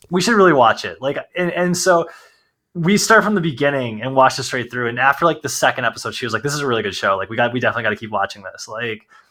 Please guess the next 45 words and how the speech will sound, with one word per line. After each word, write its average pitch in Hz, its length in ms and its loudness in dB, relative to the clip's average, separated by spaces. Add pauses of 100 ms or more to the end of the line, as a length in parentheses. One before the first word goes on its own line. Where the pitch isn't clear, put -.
(380)
um, 113 560 0 (1000)
yeah, 165 300 4
I - 20 6
want 190 220 4
to - 40 -6
say, 175 120 -2
isn't 160 140 2
it 208 220 2
serendipitous 147 800 2
that, 123 220 2
like, 120 220 -2
when 123 100 -2
we 127 140 0
were 127 120 0
in 120 60 -2
high 120 200 -4
school, 123 300 -4
there 120 120 -2
was 113 100 -4
a 107 60 -4
show 120 260 0
about 117 420 0
Superman 120 880 -2
in 127 80 -10
high 120 200 0
school, 127 400 -2
and 127 100 -8
now 120 240 2
that 123 120 -2
we're, 123 160 -2
like, 117 220 -2
adults 117 460 -2
in 123 60 -2
our 117 80 0
thirties, 117 420 -2
there's 117 320 -6 (100)
a 135 40 -10
show 123 240 0
about 117 180 -2
Superman 120 540 -4
as 107 100 -4
an 107 80 -10
adult? 113 300 0
I 156 40 4
mean, 170 160 2